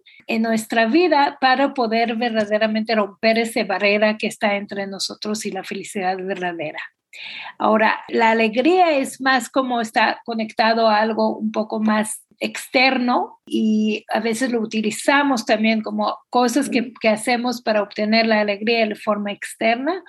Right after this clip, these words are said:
y la, la felicidad se trata de algo mucho más interno y mucho más profundo que podemos lograr adentro de nosotros y que a veces cuesta una vida llegar a eso.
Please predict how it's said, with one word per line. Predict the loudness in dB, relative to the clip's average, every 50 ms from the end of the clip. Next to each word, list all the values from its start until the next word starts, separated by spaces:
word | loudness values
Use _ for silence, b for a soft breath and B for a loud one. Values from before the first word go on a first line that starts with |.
| B B B B
y | 2 4 4 4 4 0 -2
la, | -2 0 2 2 4 4 4 4 4 2 0 -2 -6 -10
la | -4 -4 -4 -2
felicidad | -2 -4 -2 -2 -2 -2 -4 -6 -2 2 4 4 4 4 2 -2 b b b _ _
se | _ -14 -10
trata | -6 -2 0 0 0 0 2
de | 2 4
algo | 4 2 2 0 0 -2 -2 -6
mucho | _ -6 -4 -2 -4 -2 -2 -4 -4
más | -2 0 2 2 2 2 0
interno | -2 -2 0 2 2 2 4 2 2 2
y | 2
mucho | 0 -2 -4 -4 -4 -4
más | -4 -4 -4 -6
profundo | -6 -6 -8 -8 -8 -8 -8 -8 -6 -6 -4 -4 -4 -4 -4 -8 _ _ _
que | -8 -8 -6
podemos | -4 -2 -2 -2 -2 -2 -4 -4 -2
lograr | -2 -2 0 0 -2 -2 -2 -2 -4
adentro | -4 -4 -6 -8 -6 -4 -4 -4
de | -2
nosotros | -2 0 2 2 2 2 2 0 0 0 0 B B B B B B B B _
y | -4 0
que | 2 2
a | 2 4
veces | 2 0 2 0 -2 -2 0
cuesta | 0 0 0 0 0 0 0
una | 0 0 0 0 0
vida | 2 2 2 2 2 -2 -4 -6 -12 -18 _ _ _ _ _ _
llegar | -10 -6 -2 0 2 2
a | 2 2
eso. | 2 2 0 -2 -10 -14 -14